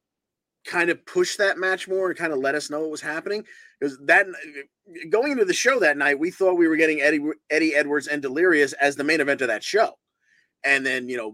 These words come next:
uh, Josh came out and, and basically said, like, "I'm, um, here's an open challenge." And what he was trying to do was pull Bully out to face him for the title and tell him, "You don't have to use your cash in.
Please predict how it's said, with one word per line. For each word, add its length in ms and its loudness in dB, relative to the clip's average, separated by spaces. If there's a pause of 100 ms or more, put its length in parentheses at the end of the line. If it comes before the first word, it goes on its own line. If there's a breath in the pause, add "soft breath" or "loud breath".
(100)
uh, 60 -8
Josh 360 0
came 220 -2
out 280 2
and, 160 -2
and 500 -8
basically 340 -2
said, 300 -2
like, 160 0
"I'm, 300 -2 (120)
um, 240 -12 (320)
here's 360 4
an 80 2
open 240 4
challenge." 520 0 (280 soft breath)
And 100 -8
what 100 -2
he 60 0
was 100 -8
trying 280 2
to 80 -2
do 160 0
was 120 -4
pull 220 -4
Bully 500 -2
out 380 -2
to 80 -16
face 400 0
him 140 -2
for 100 -8
the 80 -4
title 420 0
and 80 -8
tell 160 -2
him, 80 -4
"You 80 -6
don't 140 -4
have 120 -4
to 80 -16
use 200 -8
your 120 -8
cash 420 0
in. 200 -2